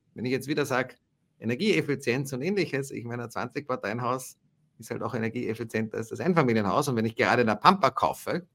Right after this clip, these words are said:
habe ich noch das Problem, dass dort die Wertentwicklung nicht gegeben ist. Weil der Zuzug ist in die Metropolen und in deren Speckgürtel, die gut angeboten sind, den Rest kann man vergessen. Und das können sich halt viele Leute auch nicht leisten, muss man dazu sagen, weil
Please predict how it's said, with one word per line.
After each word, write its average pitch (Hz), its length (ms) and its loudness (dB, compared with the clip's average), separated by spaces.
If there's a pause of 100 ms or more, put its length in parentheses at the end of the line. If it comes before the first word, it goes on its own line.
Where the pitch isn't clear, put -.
(100)
habe 117 160 -6
ich 120 40 0
noch 113 140 -2
das 117 140 -6
Problem, 110 420 0 (300)
dass 113 100 -6
dort 107 180 -2
die 113 60 0
Wertentwicklung 98 560 0
nicht 80 180 -10
gegeben - 300 -14 (140)
ist. - 200 -20 (240)
Weil 90 100 -6
der 98 120 0
Zuzug 156 380 2
ist 120 100 2
in 120 60 2
die 110 60 4
Metropolen 120 800 2 (120)
und 113 80 -2
in 110 100 2
deren 101 160 2
Speckgürtel, 175 800 2
die - 60 -8
gut 135 180 -2
angeboten 123 460 0
sind, 113 180 -4
den 107 60 -2
Rest 101 240 -4
kann 113 100 -4
man 107 80 -2
vergessen. 98 460 -10 (460)
Und 101 80 -2
das 110 100 2
können 117 160 4
sich 120 80 6
halt 117 100 4
viele 127 180 4
Leute 110 220 2
auch 104 40 -2
nicht 110 180 -4
leisten, - 360 -10
muss 104 120 -14
man 90 100 -8
dazu 87 240 -8
sagen, - 240 -12
weil 92 240 -14